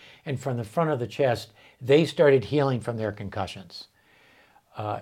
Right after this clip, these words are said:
it's a very big topic right now because of concussions are up in the medical world and on the people's mind. And, and, and particularly about parents and their children and playing sports and not wanting their kids to get concussed and stuff.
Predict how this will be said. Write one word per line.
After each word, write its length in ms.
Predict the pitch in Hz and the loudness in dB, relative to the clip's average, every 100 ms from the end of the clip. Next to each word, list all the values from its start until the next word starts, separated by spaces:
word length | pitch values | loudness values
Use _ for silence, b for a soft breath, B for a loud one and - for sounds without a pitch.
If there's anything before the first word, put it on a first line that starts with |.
| - | -4
it's 200 | 170 170 | -2 0
a 120 | 147 | 0
very 560 | 123 117 165 185 185 135 | -2 0 4 6 4 2
big 420 | 107 165 151 131 | 0 0 0 -4
topic 600 | - - 143 147 120 131 | -12 -4 -2 0 -4 0
right 240 | 123 110 | 0 0
now 200 | 117 113 | -2 -2
because 600 | 110 107 - 123 120 104 | -2 -6 -6 -4 -4 -4
of 280 | 110 113 101 - _ _ _ _ _ _ _ _ | -6 -8 -10 -16 _ _ _ _ _ _ _ _
concussions 680 | - 147 - 151 135 151 110 | -8 -6 2 4 4 -2 -2
are 140 | 131 - | -4 4
up 280 | 131 107 - | 4 4 0
in 140 | - 110 | -10 -8
the 60 | |
medical 440 | 110 131 120 117 113 | 0 0 0 -2 -4
world 300 | 113 120 113 | 0 0 0
and 100 | 117 | -4
on 100 | 110 | -6
the 60 | 107 | -6
people's 420 | 117 107 113 110 | -8 -8 -12 -10
mind. 400 | 107 101 98 101 B B B B B 185 | -10 -10 -12 -16 B B B B B -4
And, 320 | 156 143 - | -4 -4 -4
and, 260 | 143 151 143 - - | -4 -4 -6 -14 -6
and 160 | 139 139 | -4 -2
particularly 440 | 156 226 214 156 | 0 0 4 4
about 640 | 135 - _ 143 135 131 | 4 0 _ 2 2 0
parents 500 | - 175 156 147 127 | -6 0 0 0 -4
and 120 | 131 | -6
their 120 | 117 107 | -6 -6
children 600 | - 156 131 131 120 113 | 0 2 2 0 -2 -4
and 260 | 98 104 B B B B - | -6 -8 B B B B 0
playing 380 | 175 156 139 | 2 2 0
sports 580 | 117 - 151 135 135 - | -4 -4 2 4 4 -2
and 100 | 127 | -4
not 240 | 131 156 147 | 0 0 0
wanting 220 | 131 131 | -4 -2
their 140 | 120 | -4
kids 240 | 104 123 101 | -4 -6 -6
to 100 | 113 | -6
get 160 | 101 | -6
concussed 460 | 107 98 107 95 - | -8 -10 -10 -10 -12
and 120 | 98 | -14
stuff. 240 | - 107 | -14 -14